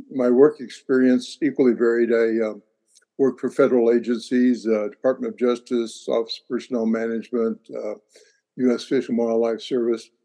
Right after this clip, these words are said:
I've worked in areas of administrative science, technology, information, computers,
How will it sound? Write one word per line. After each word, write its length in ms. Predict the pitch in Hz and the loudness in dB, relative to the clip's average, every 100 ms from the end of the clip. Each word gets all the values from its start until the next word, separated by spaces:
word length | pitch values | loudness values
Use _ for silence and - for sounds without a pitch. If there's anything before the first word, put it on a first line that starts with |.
| _ _ _ _ _ - | _ _ _ _ _ -4
I've 200 | 120 110 | -4 0
worked 300 | 127 123 131 | 0 0 0
in 60 | |
areas 380 | 123 120 120 107 | 2 4 2 0
of 60 | 113 | -4
administrative 880 | 110 117 117 - 131 120 117 113 101 | -4 -4 -4 -2 0 2 2 -2 -4
science, 640 | - 120 113 113 107 - | -4 -2 -2 -6 -8 -12
technology, 920 | - 123 139 131 123 113 117 113 113 | -10 -6 -2 0 0 -4 -4 -4 -4
information, 800 | 117 110 113 110 110 - 117 110 - | -8 -6 -4 -4 -6 -6 -6 -6 -8
computers, 760 | 120 - 135 123 123 117 - | -14 -4 -2 2 2 0 -8